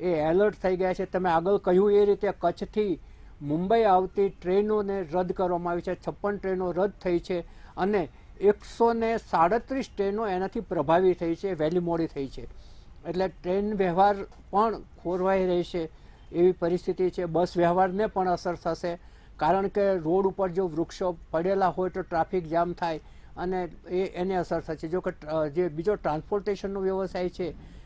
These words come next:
એને અમુક જગ્યાએ મોરબીને ત્યાં બધે રદ કરી દેવામાં આવ્યો છે. ધંધા ઉદ્યોગ બંધ છે એટલે એ જે ખાનગી ટ્રકો છે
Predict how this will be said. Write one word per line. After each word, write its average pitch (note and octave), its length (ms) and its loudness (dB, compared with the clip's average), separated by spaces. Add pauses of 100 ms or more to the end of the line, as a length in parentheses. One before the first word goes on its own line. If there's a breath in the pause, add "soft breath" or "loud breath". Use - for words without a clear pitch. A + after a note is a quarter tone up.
(120)
એને F3+ 320 -2
અમુક F3 280 0
જગ્યાએ F3 360 -2
મોરબીને F3 520 0
ત્યાં E3+ 240 -4
બધે F3 220 -2
રદ F3 200 -2
કરી E3 220 -6
દેવામાં D3 340 -4
આવ્યો D#3+ 200 -4
છે. - 60 -8
ધંધા E3+ 220 -2
ઉદ્યોગ F3 320 -2
બંધ F#3 220 -4
છે F3+ 80 -6
એટલે F3 340 -2
એ - 80 -4 (460 soft breath)
જે E3 80 -2
ખાનગી F3+ 420 0
ટ્રકો F#3+ 420 0
છે F3+ 220 -2